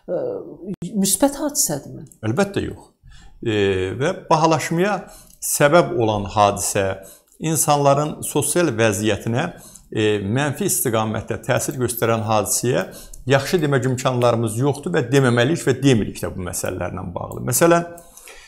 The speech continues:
Speaker 2: e, ölkədə, e, müxtəlif, e, ticarət, e, mərkəzlərində müxtəlif qiymətlər var. E, əsasən, e, ən bahalı, biz, e, belə deyək də, e, daha çox, e, ölkənin, e, kasıb təbəqəsinin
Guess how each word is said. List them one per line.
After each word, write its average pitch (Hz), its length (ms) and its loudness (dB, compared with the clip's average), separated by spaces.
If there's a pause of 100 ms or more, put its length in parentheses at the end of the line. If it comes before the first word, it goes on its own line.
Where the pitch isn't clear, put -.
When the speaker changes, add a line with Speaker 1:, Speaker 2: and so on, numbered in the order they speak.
(200)
Speaker 2:
e, 117 140 0 (880)
ölkədə, 170 480 2 (520)
e, 110 200 4
müxtəlif, 147 520 0
e, 113 280 0
ticarət, 131 540 4
e, 98 300 -4
mərkəzlərində 101 920 -2
müxtəlif 151 480 -4
qiymətlər 107 600 0
var. 98 120 -12 (440)
E, 98 480 -6
əsasən, 202 580 0 (300)
e, 120 180 4 (180)
ən 190 280 4
bahalı, 98 500 4
biz, 170 300 0 (100)
e, 110 180 -4
belə 120 320 4
deyək 98 240 -2
də, 156 140 2 (480)
e, 110 320 0
daha 156 300 2
çox, - 280 0 (260)
e, 113 200 2
ölkənin, 131 680 0
e, 98 300 -2
kasıb 123 400 -4
təbəqəsinin 104 640 0